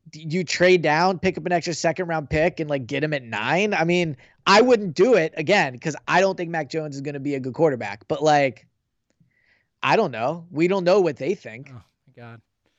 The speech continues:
Speaker 2: I, you're right.
Speaker 1: Again,
Speaker 2: I
Speaker 1: you
Speaker 2: know,
Speaker 1: would
Speaker 2: you're
Speaker 1: pick
Speaker 2: right.
Speaker 1: me.
Speaker 2: You're
Speaker 1: Like,
Speaker 2: right.
Speaker 1: you
Speaker 2: And look, with
Speaker 1: yeah.
Speaker 2: all these mock drafts, like, they're always wrong. And, like, there's always players who go way earlier than you would expect and players who go way later than you would expect and all that. And,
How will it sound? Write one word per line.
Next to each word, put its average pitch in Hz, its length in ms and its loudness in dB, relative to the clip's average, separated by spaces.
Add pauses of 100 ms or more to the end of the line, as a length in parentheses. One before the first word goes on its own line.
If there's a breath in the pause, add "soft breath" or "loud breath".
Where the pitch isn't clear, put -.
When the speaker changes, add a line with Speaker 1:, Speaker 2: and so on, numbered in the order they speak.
(380)
Speaker 2:
I, 214 80 -4
you're 233 220 2
right. 180 340 0
Speaker 1:
Again, 185 260 2
Speaker 2:
I 190 80 6
Speaker 1:
you 202 100 2
Speaker 2:
know, 247 80 2
Speaker 1:
would 269 120 2
Speaker 2:
you're 415 120 4
Speaker 1:
pick 466 120 4
Speaker 2:
right. 277 140 2
Speaker 1:
me. - 100 -12
Speaker 2:
You're 285 100 -2
Speaker 1:
Like, 320 80 6
Speaker 2:
right. 277 120 0
Speaker 1:
you 294 60 2
Speaker 2:
And 349 100 0
look, 339 180 2
with 269 100 -2
Speaker 1:
yeah. 294 60 2
Speaker 2:
all 320 100 4
these 330 160 -4
mock 277 220 -2
drafts, 254 240 -2
like, 240 100 -6
they're 254 140 0
always 302 240 -2
wrong. 170 500 2
And, 202 140 -4
like, 208 200 -2
there's 233 180 -2
always 269 240 -2
players 240 300 -2
who 220 60 -8
go 208 100 -2
way 190 220 -4
earlier 240 220 2
than 233 80 -4
you 233 80 -2
would 233 100 -4
expect 214 540 -4
and 170 100 -20
players 196 260 -8
who 190 60 -10
go 185 100 -6
way 208 180 -4
later 240 200 -6
than 226 80 -18
you 226 60 -14
would 220 100 -8
expect 208 360 -4
and 196 100 -12
all 208 100 -2
that. 196 260 2
And, 165 160 -16